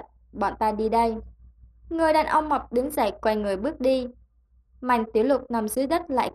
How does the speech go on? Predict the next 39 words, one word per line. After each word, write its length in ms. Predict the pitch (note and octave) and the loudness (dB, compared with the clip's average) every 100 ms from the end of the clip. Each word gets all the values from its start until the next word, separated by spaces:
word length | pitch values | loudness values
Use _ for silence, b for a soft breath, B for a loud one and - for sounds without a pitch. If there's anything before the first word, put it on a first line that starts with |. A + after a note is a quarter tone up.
| - | 0
kêu 140 | A3+ | 2
lên: 260 | A#3 A#3+ A3 - _ _ _ _ _ - | 4 2 -2 -12 _ _ _ _ _ -6
Xóm 180 | F4 F#4 | -2 0
hỏi 220 | D#4 G#3+ - | 2 0 0
cao 140 | A#3+ A#3+ | -2 0
sang 300 | B3 A3 A#3 | -2 -2 -4
quý 80 | |
tánh 280 | C#4 A#3+ B3+ | -2 -2 -2
của 180 | - F#3+ | -2 -4
các 260 | F#3+ E4+ E4+ | -2 -6 -4
hạ. 300 | B3 G3 F#3+ - _ _ _ _ _ - | -2 -2 -4 -12 _ _ _ _ _ -6
Thằng 220 | - C4 | -2 0
nhóc 180 | D#4+ F#4 | 0 -2
này 180 | C4+ A#3 | 0 0
cũng 280 | - F#3+ A#3+ | 0 -2 0
ra 120 | B3+ | 0
trò 320 | A#3+ A3 G3+ | 2 4 4
ra 140 | A3 | 2
vẻ 200 | A3 - | 0 -2
phết. 240 | A#3+ E4+ F#4+ - - _ - _ _ - | -4 -2 -4 -6 -20 _ -20 _ _ -6
Các 140 | G#4+ A4 | -4 0
hạ 220 | C#4 G3 | 2 2
với 140 | A#3 | 0
các 160 | - F#4 - | -4 -6 -4
hiếp 120 | E4+ F4 | -4 -2
cái 80 | F#4 | -4
gì? 260 | E4+ C4 A3 - _ _ _ _ _ | 0 0 0 -4 _ _ _ _ _
Cũng 200 | - G#3+ | 0 0
là 140 | C#4+ C#4+ | 2 2
người 220 | A#3+ A3+ | 2 0
bần 220 | A3 G#3+ | 0 -2
tiện 320 | A3 G3 A#3 | -2 -4 -2
nghèo 180 | A#3 G#3+ | -2 -2
khó 340 | G#3+ A#3 B3 D#4+ - | -2 0 0 -2 -8
trong 280 | B3 A3+ A3 | -4 -2 -2
giang 200 | A3 G#3+ | -2 -2
hồ 200 | G#3+ G3+ | -2 -2
mà 160 | G3 G3+ - | -2 -6 -2
thôi. 220 | C#4+ | 0